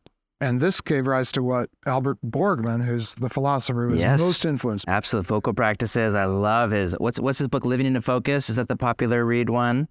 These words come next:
Speaker 1: Maybe, yeah,
Speaker 2: Yeah,
Speaker 1: yeah.
Speaker 2: it's, I love
Speaker 1: Uh,
Speaker 2: that.
Speaker 1: yeah, he has
Speaker 2: This
Speaker 1: a couple of books, The Technology and the Character of Contemporary Life is the, uh, almost impenetrable one. <laughs>
Speaker 2: Yes.
Speaker 1: One with
Speaker 2: No,
Speaker 1: all
Speaker 2: I read
Speaker 1: the,
Speaker 2: that one.
Speaker 1: all the
Speaker 2: Yes.
Speaker 1: really good ideas.
Speaker 2: <laughs> I think I read the,
Speaker 1: Uh,
Speaker 2: like, Sabbath reading one.
Speaker 1: Yeah, <laughs> good, good. Um,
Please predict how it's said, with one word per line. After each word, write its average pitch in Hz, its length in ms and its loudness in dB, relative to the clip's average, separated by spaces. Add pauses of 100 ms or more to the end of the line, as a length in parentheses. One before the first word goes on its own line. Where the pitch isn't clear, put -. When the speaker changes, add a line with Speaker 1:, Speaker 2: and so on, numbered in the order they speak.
(120)
Speaker 1:
Maybe, 156 380 0
yeah, 143 240 0
Speaker 2:
Yeah, 139 40 2
Speaker 1:
yeah. 107 260 2
Speaker 2:
it's, 87 120 -2
I 90 80 2
love 90 440 2
Speaker 1:
Uh, - 40 2
Speaker 2:
that. 65 240 0
Speaker 1:
yeah, 139 220 0
he 156 60 2
has 165 160 2
Speaker 2:
This - 20 -2
Speaker 1:
a 147 60 -2
couple 180 260 0
of 147 60 -2
books, - 520 -2
The 135 320 0
Technology 156 400 0
and 156 80 0
the 143 60 -2
Character 139 260 0
of 127 80 -6
Contemporary 139 400 0
Life 131 240 0
is 123 140 -2
the, 123 280 0 (440)
uh, - 40 -2
almost 139 320 0
impenetrable 131 600 -2
one. 160 220 2
<laughs> - 0 -
Speaker 2:
Yes. 117 300 4
Speaker 1:
One 202 100 2
with 190 80 0
Speaker 2:
No, 190 80 4
Speaker 1:
all - 60 4
Speaker 2:
I - 60 4
read - 180 2
Speaker 1:
the, 113 100 2
Speaker 2:
that 107 100 4
one. 101 180 2
Speaker 1:
all 180 200 2
the 180 80 2
Speaker 2:
Yes. - 80 4
Speaker 1:
really 170 180 2
good 170 160 2
ideas. 170 440 2
Speaker 2:
<laughs> - 20 -4
I - 20 -4
think 165 300 0
I 147 80 4
read 139 260 4
the, 123 60 2
Speaker 1:
Uh, - 20 2
Speaker 2:
like, 113 220 2
Sabbath 110 400 0
reading 95 320 2
one. 87 260 0
Speaker 1:
Yeah, 196 300 2 (260)
<laughs> - 240 -20
good, 160 320 -2
good. 156 200 0 (360)
Um, 156 400 2